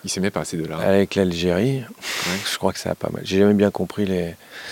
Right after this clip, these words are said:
Speaker 2: les
Speaker 1: Ouais, c'était,
Speaker 2: brouilles.
Speaker 1: c'était pas tant pour des histoires
Speaker 2: Il
Speaker 1: philosophiques, alors.
Speaker 2: Ouais, non, non, voilà. Je pense que,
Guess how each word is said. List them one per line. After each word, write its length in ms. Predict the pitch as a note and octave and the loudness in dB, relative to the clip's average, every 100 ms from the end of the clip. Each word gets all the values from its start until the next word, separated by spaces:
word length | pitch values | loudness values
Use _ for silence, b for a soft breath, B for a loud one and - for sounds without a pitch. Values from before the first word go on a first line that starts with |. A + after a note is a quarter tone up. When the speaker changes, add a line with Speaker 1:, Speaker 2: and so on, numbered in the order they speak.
| B B B B - | B B B B -2
Speaker 2:
les 200 | F2 F2+ | 2 4
Speaker 1:
Ouais, 60 | |
c'était, 140 | F2 F2+ | 6 6
Speaker 2:
brouilles. 120 | A2+ | 8
Speaker 1:
c'était 100 | A#2 | 6
pas 160 | - C#3 | 6 2
tant 260 | - D3 | 0 -2
pour 160 | C3+ B2+ | 0 -4
des 140 | A2+ | -2
histoires 180 | - A2+ | 0 0
Speaker 2:
Il 40 | |
Speaker 1:
philosophiques, 440 | - A2 A#2 - - | 0 -4 -6 -6 -6
alors. 160 | E2+ E2+ | -6 -6
Speaker 2:
Ouais, 360 | - A2 A#2+ B2 | 4 6 8 8
non, 160 | A2+ G#2 | 6 6
non, 240 | G#2 G#2 | 4 2
voilà. 320 | F2+ F2 F#2 | 0 -2 -4
Je 80 | F#2+ | -4
pense 220 | - F2 | -6 -6
que, 420 | - F2 F2 F2 | -6 -4 -2 -2